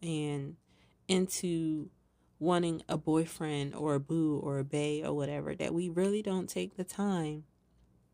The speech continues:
to get to know the person. I have thoroughly enjoyed stripping people layer by layer of who they are instead of stripping them out of their clothes.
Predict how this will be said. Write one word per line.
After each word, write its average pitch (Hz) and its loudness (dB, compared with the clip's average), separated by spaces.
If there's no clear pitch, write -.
to - -6
get 180 0
to 170 2
know 160 0
the 151 0
person. 151 0
I 202 6
have 165 2
thoroughly 175 6
enjoyed 151 2
stripping 196 4
people 160 0
layer 151 6
by 151 2
layer 143 2
of 160 0
who 202 4
they 156 4
are - -2
instead 147 4
of 143 4
stripping 151 2
them 143 0
out 160 6
of 143 2
their 139 2
clothes. 117 -4